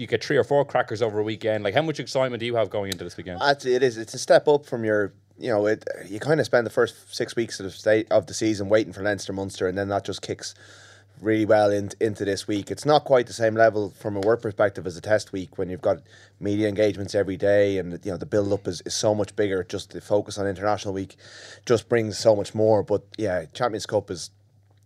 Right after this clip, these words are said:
Speaker 2: is the next best thing, and, and especially with Leinster coming in as champions, um, it adds a little bit more. Last season was so memorable. So, yeah, yeah, I'm really looking forward to this weekend. I'm doing Leinster on Friday, and I'm gonna over to Exeter on Saturday, so there's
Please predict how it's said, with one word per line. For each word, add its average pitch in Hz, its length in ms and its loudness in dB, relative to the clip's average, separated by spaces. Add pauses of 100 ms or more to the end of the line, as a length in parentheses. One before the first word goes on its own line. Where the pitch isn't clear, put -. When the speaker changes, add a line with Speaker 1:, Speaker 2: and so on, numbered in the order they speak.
(140)
Speaker 2:
is 87 160 -8
the 107 80 -4
next 104 180 -2
best 95 300 0
thing, 98 240 -4
and, 90 220 -8
and 95 120 -8
especially 139 360 0
with 110 100 2
Leinster 113 260 0
coming 107 180 -6
in 101 80 -2
as 92 120 -6
champions, 98 600 -4 (480)
um, 92 720 -4
it 98 180 -2
adds 101 240 2
a - 40 -14
little 101 160 2
bit 90 120 -6
more. 98 280 0
Last 101 220 0
season 92 240 -8
was 87 100 -10
so 92 160 0
memorable. 90 440 -4
So, 92 160 -6
yeah, 110 200 0 (160)
yeah, 107 120 -8
I'm 123 80 -6
really 139 160 2
looking 92 140 -2
forward 104 220 2
to - 60 -6
this 98 140 -4
weekend. 101 380 0
I'm 92 80 -6
doing 98 160 -4
Leinster 104 300 -2
on 82 60 -8
Friday, 95 320 2
and 90 80 -6
I'm 90 80 -8
gonna 92 240 -4 (100)
over 101 180 0
to 98 100 0
Exeter 95 300 0
on 87 80 -6
Saturday, 90 400 0
so 87 160 -8
there's 87 240 -10